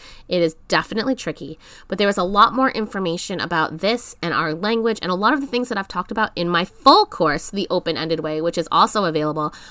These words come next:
on my website at pre K spot dot com. The reason why I've created a lot of these free courses and my big course is because I really want to help people move forward in this style of teaching. I want everybody to be doing something like this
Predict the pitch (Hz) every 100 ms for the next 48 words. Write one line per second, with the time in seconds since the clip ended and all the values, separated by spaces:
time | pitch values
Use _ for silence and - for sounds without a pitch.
0 | - - 190 247 254 156 - - 147 147
1 | - 147 139 - - - 180 165 165 -
2 | 147 - 151 - - 143 65 - - -
3 | - - - 214 240 254 226 208 - 202
4 | 226 214 196 190 190 180 - - 277 269
5 | 247 240 233 180 160 - 170 175 254 214
6 | 254 233 226 - 214 - 233 269 240 220
7 | 254 254 247 233 226 233 233 214 220 220
8 | - - - 240 247 226 247 269 180 -
9 | 202 208 214 - 175 175 185 175 220 -
10 | 147 151 - 214 196 202 247 254 - 208
11 | 220 214 208 202 202 202 196 196 202 202
12 | 202 196 185 233 240